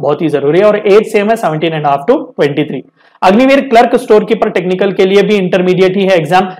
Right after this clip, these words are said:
किसी भी stream में आप कर सकते हैं, arts, commerce, science वगैरह। तो यहाँ पर aggregate sixty percent आपका होना जरूरी है और minimum fifty percent हर subject में minimum आपको लाने पड़ेंगे।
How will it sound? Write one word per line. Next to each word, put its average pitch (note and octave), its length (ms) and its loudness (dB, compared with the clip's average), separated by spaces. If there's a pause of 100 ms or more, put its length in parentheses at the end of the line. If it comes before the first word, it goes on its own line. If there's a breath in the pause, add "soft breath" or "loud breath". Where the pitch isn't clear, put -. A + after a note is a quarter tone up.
(120 loud breath)
किसी A#3 180 0
भी A#3+ 120 2
stream A3 240 -2
में G#3+ 120 0
आप G3+ 120 -2
कर F3+ 100 -2
सकते F3+ 260 -4
हैं, F#3+ 80 -4
arts, D#3+ 360 2
commerce, D#3+ 360 -4
science D#3 220 -6
वगैरह। D#3 240 2
तो E3 240 -4
यहाँ E3 120 0
पर F3 140 -2
aggregate E3+ 360 -2
sixty F3+ 280 -8
percent F#3+ 360 -4
आपका F3 220 -2
होना E3 200 -2
जरूरी D#3+ 260 2
है F3 300 0 (120)
और F#3 160 4
minimum G#3 260 0
fifty G#3 340 -4
percent F#3 460 -2
हर F3 160 -2
subject D#3+ 380 -2
में E3 120 -6
minimum D3+ 380 -4
आपको D3+ 240 -2
लाने C#3 260 -4
पड़ेंगे। C#3 340 -8